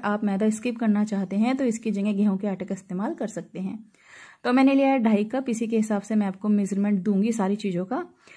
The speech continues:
ढाई कप मैदा या आटे में हम डालेंगे स्वाद के हिसाब से नमक, एक टेबल स्पून इसमें चीनी, पिसी हुई चीनी, दानेदार चीनी आप कोई भी इस्तेमाल कर सकते हैं। हाफ टी स्पून हम इसमें डालेंगे बेकिंग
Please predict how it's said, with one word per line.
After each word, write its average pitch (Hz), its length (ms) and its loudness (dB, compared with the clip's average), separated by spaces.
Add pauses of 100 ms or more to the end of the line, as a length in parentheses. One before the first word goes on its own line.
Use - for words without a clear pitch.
(300)
ढाई 254 180 6
कप 269 160 2
मैदा 254 320 6
या 262 180 4
आटे 226 180 2
में 233 120 4
हम 254 160 6
डालेंगे 220 380 4
स्वाद 220 260 0
के 220 100 0
हिसाब 214 200 2
से 220 140 -2
नमक, 208 460 2
एक 247 200 -2
टेबल 247 260 2
स्पून 240 320 0
इसमें 240 300 2
चीनी, 226 400 4
पिसी 240 320 -2
हुई 285 120 2
चीनी, 277 280 2
दानेदार 226 420 4
चीनी 220 260 4
आप 214 120 0
कोई 202 160 0
भी 214 80 0
इस्तेमाल 202 400 -2
कर 190 140 -4
सकते 208 340 -8
हैं। 240 200 0 (440)
हाफ 277 280 6
टी 277 100 0
स्पून 269 260 4
हम 262 80 8
इसमें 240 200 0
डालेंगे 233 320 2
बेकिंग 208 380 0